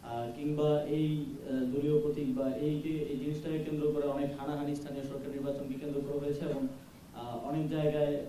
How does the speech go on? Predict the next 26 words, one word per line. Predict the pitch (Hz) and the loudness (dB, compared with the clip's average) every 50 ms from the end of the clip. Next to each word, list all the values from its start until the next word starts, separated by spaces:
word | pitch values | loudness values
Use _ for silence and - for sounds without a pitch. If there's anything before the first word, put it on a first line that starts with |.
| - 127 | -2 2
মার্কার | 127 127 131 143 151 151 170 160 | 4 4 4 4 2 0 0 0
ভোটে | 147 156 156 - 151 | 2 2 0 2 2
অনেকে | 151 147 147 143 147 143 | 2 2 2 2 2 0
জিতে | - 131 147 | 0 2 2
এসেছে | 147 143 - 135 143 143 | 2 2 2 -2 -2 -2
কিংবা, | 135 139 139 139 131 135 135 | -4 -4 -4 -2 0 0 2
আহ, | 131 131 127 131 - - - - 127 131 127 - - 139 135 131 120 117 113 113 113 - 127 127 131 | 2 0 -2 -4 -8 -10 -12 -12 -12 -12 -12 -12 -14 -12 -10 -8 -6 -6 -6 -6 -8 -8 -8 -8 -4
গায়ের | 143 147 147 147 135 135 | 0 4 4 4 4 4
জোরে | 147 147 147 | 4 4 4
জিতে | - 143 139 147 | 4 2 2 0
এসেছে। | 139 143 156 - 175 | 0 0 -2 -2 0
এখন | 175 147 131 127 147 147 | 0 0 0 0 -2 -2
আমরা, | 147 143 147 147 147 143 143 - - - - - - - - - - | 0 0 2 2 2 2 0 -2 -6 -10 -16 -18 -18 -20 -20 -18 -14
আহ, | 113 113 120 120 127 | -10 -8 -6 -6 -4
প্রত্যাশা | 151 165 156 180 180 180 185 175 | -4 -4 -2 0 2 4 4 4
করছি | 175 175 175 - 202 180 | 4 2 2 2 2 2
যে | 170 | 4
এর | 156 151 147 | 4 6 6
মাধ্যমে, | 147 147 147 135 135 151 151 156 156 156 | 6 4 2 0 0 0 2 2 2 2
আহ, | 151 151 151 - - - 131 127 127 127 127 123 123 - - - - - | 2 0 -2 -4 -8 -4 0 2 2 2 2 0 -2 -6 -8 -12 -14 -16
স্থানীয় | - - - - 143 143 156 170 175 | -16 -18 -12 -6 -2 -2 2 2 2
সরকারে | 165 - 165 156 151 160 156 151 180 214 - - - - - - - - - - - | 2 2 0 -2 -2 -2 -2 -2 -2 -2 -4 -8 -12 -16 -20 -20 -20 -20 -20 -18 -16
আমাদের, | - - 123 127 127 135 139 139 | -8 -2 0 2 2 4 2 2
আহ, | 135 - 139 - - - 120 117 | 0 -2 -4 -6 -10 -10 -8 -6
একটা | 117 120 - 147 | -6 -4 0 0
ইতিবাচক | 147 143 156 156 151 151 - | 0 2 2 2 2 2 2